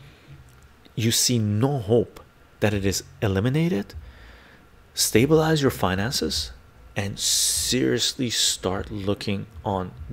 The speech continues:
getting the hell out of town. Hate to say it, but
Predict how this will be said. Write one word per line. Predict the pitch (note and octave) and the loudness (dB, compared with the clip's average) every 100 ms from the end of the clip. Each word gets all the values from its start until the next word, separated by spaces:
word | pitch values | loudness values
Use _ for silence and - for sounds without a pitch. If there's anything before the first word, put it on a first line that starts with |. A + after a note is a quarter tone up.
| G2+ | -8
getting | - G2 G#2 G2 | -2 -2 -2 -6
the | E2 | -6
hell | - - F2+ F2+ | -8 -6 -4 -2
out | F2 | -2
of | F2 | -4
town. | F2+ F2 E2+ - - - - - - - - - - - - - - - - - | -8 -10 -10 -16 -20 -20 -20 -20 -20 -18 -14 -14 -14 -20 -20 -20 -20 -20 -18 -6
Hate | G#2+ - | -6 -4
to | |
say | B2+ - C#3+ | -2 0 0
it, | A#2 - - - - - - - - - - | 0 -4 -12 -20 -20 -20 -20 -20 -20 -16 -6
but | G2+ F#2 | -2 -2